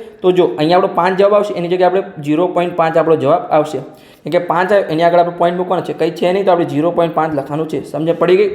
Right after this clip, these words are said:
ઉડી ગયા. હવે જો બાવીસ ગુણ્યા ઝીરો પોઇન્ટ પાંચ તો કેટલા થશે? અગિયાર થશે, કેમ કે ઝીરો પોઇન્ટ પાંચ શું છે? અડ-, અડધા કહેવાય, એકના અડધા ઝીરો પોઇન્ટ પાંચ. તો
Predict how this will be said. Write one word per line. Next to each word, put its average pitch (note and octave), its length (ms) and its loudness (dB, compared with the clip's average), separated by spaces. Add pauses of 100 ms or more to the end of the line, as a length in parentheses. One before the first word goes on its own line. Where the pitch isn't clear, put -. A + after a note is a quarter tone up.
ઉડી F3+ 200 4
ગયા. G3+ 200 4 (640)
હવે F3 240 2
જો F3 60 4 (560)
બાવીસ F3+ 400 2
ગુણ્યા F#3+ 280 0
ઝીરો E3+ 180 2 (100)
પોઇન્ટ F#3 240 -2
પાંચ E3 160 0 (120)
તો F3 120 -6
કેટલા G#3 180 4
થશે? F3 260 2 (840)
અગિયાર F3+ 280 2
થશે, G3+ 200 -2
કેમ F3+ 120 -2
કે F3 100 -4
ઝીરો F3+ 200 -2
પોઇન્ટ F#3+ 180 -2
પાંચ F#3+ 180 0
શું F#3+ 140 0
છે? F#3 60 -2 (180)
અડ-, C#3+ 140 0 (120)
અડધા D#3+ 240 2
કહેવાય, G3 220 4 (140)
એકના E3+ 260 -2
અડધા E3 220 2
ઝીરો D#3 240 -2
પોઇન્ટ F3 220 -6
પાંચ. C#3+ 160 -2 (440)
તો - 40 -14